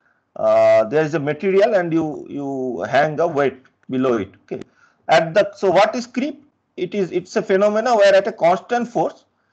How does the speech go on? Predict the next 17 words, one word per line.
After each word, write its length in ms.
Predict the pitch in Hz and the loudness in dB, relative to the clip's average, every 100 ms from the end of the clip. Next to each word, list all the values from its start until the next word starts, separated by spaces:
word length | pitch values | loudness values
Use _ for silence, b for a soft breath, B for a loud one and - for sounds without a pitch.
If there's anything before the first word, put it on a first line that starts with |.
| _ _ _ | _ _ _
the 80 | 175 | -6
deformation 720 | 143 156 226 240 233 233 247 | -4 -2 2 2 2 -2 -4
becomes 540 | 202 185 233 277 - - | -4 -2 -4 -4 -16 -12
more 300 | 151 180 190 | -2 2 4
and 160 | 180 | 2
more, 360 | 147 117 95 - _ _ _ _ - | 0 -4 -6 -10 _ _ _ _ -2
right? 280 | 160 226 214 | -2 -2 0
You, 200 | 185 170 | -2 -2
you, 240 | 160 147 | -8 -8
I 140 | 151 160 | -4 -4
guess 240 | 196 208 | -4 -6
you, 120 | 180 | -2
all 140 | 160 165 | 0 0
of 140 | 170 | -2
you 60 | 180 | -4
know 200 | 147 143 | -4 -2
that. 200 | 101 | -4